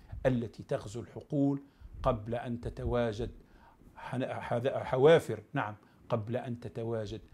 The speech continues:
حوافر عساكره على الحقول. شكرا لكم جميعا أحبتي الكرام،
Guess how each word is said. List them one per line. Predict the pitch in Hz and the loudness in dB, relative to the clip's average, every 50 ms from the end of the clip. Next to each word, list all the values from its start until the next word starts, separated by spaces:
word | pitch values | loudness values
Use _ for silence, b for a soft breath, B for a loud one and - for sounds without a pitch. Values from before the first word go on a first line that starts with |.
| b b b b b | b b b b b
حوافر | - - 120 117 113 120 139 160 165 156 - - 135 123 123 | -4 0 0 2 4 4 4 4 4 2 0 0 0 0 0
عساكره | 117 104 107 - - 127 123 113 - - 127 117 113 107 98 110 113 107 113 - _ _ _ _ _ - - - _ _ - _ - | -2 -2 -4 -6 -6 -8 -8 -8 -8 -8 -8 -6 -6 -8 -8 -8 -10 -12 -14 -16 _ _ _ _ _ -20 -20 -20 _ _ -20 _ -12
على | 110 110 113 113 113 | -4 -2 0 0 0
الحقول. | 107 95 - - - - - - 120 120 120 - - _ B B B B B B B - | -2 -4 -8 -14 -18 -16 -14 -12 -12 -12 -14 -16 -20 _ B B B B B B B -6
شكرا | - - 139 - - 123 117 | -4 -2 0 0 2 0 2
لكم | 110 113 104 - 123 | 2 0 -2 -2 -6
جميعا | 113 101 110 104 117 117 104 107 117 117 - | -6 -4 -4 -4 -4 -4 -4 -6 -8 -8 -10
أحبتي | 113 - - 131 113 117 113 - 123 | -8 -6 -4 -4 -4 -4 -6 -6 -8
الكرام، | 117 - - 123 113 117 123 131 147 | -10 -8 -6 0 4 4 6 6 4